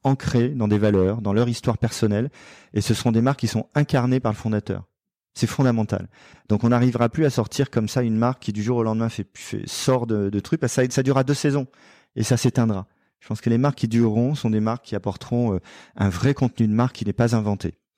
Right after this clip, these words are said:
Ensuite, le marché a changé. Ben, il faut que les marques changent avec le marché et adaptent leur distribution.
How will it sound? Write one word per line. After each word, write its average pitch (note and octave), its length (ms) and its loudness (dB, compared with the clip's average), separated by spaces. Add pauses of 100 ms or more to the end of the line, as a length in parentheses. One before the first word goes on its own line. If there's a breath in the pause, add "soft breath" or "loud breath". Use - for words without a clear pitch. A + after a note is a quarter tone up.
(460 loud breath)
Ensuite, A#2+ 360 -2
le B2+ 60 2
marché A2 280 2
a A#2 60 2
changé. G2+ 380 2
Ben, F#2+ 260 -4
il G2 60 -2
faut - 140 -8
que - 80 -4
les G2 40 0
marques F#2 220 -4
changent F#2 400 -4
avec G#2 300 0
le G#2+ 60 2
marché G#2+ 540 2
et F#2+ 80 4
adaptent G#2 300 2
leur G#2 100 0
distribution. F#2 580 -6